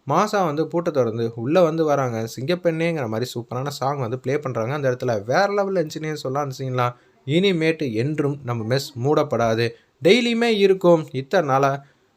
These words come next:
நாங்க மூடினதுக்கு எங்களை மன்னிச்சிருங்கங்கிற மாதிரி அந்த இடத்துல வந்து எல்லாத்தையும் வந்து சொல்றாங்க. "நல்ல வேலைம்மா, நீ மெஸ்ஸை திறந்துட்ட, எங்களுக்கு ரொம்பவே சந்தோஷமா இருக்கு. நீ இல்லாத காலத்துல சாப்பாடு வந்து சாப்பிடவே முடியல.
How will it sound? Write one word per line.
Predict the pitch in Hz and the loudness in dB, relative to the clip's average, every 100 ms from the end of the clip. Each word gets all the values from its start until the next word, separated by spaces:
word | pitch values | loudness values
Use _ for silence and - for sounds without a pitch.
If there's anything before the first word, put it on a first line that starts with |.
| _ | _
நாங்க | 131 131 123 | 0 2 2
மூடினதுக்கு | 165 196 165 123 120 113 113 - _ | 2 4 2 0 0 -2 -2 -10 _
எங்களை | 135 170 165 | -2 2 4
மன்னிச்சிருங்கங்கிற | 190 190 175 165 160 139 | 2 2 0 0 0 0
மாதிரி | 107 104 123 - | 0 -4 -6 -6
அந்த | 139 156 | 0 0
இடத்துல | 139 143 123 | 0 0 -2
வந்து | 104 107 104 | -2 -4 -4
எல்லாத்தையும் | 104 113 127 156 | -2 -2 -2 -4
வந்து | 147 | -4
சொல்றாங்க. | 151 139 127 117 - _ _ | -4 -4 -4 -4 -8 _ _
"நல்ல | 107 127 156 | -2 2 4
வேலைம்மா, | 165 160 151 143 - | 4 2 0 -4 -6
நீ | 113 | -8
மெஸ்ஸை | 107 107 175 | -6 -2 0
திறந்துட்ட, | 160 156 151 143 123 | 2 0 0 -2 -2
எங்களுக்கு | 113 107 98 | -4 -8 -8
ரொம்பவே | 104 151 | -2 0
சந்தோஷமா | 160 143 160 160 151 | 0 0 0 0 0
இருக்கு. | 131 127 131 - _ - | 0 0 -4 -6 _ -6
நீ | 127 | -2
இல்லாத | 165 226 226 190 | 0 2 2 2
காலத்துல | 151 151 147 117 120 - | 2 0 0 -2 -2 -6
சாப்பாடு | - 107 127 147 131 | -6 -4 0 0 0
வந்து | 110 101 110 - _ - | -2 -4 -6 -8 _ -8
சாப்பிடவே | - 175 190 208 196 | 0 0 2 2 2
முடியல. | 180 160 147 | 0 -2 0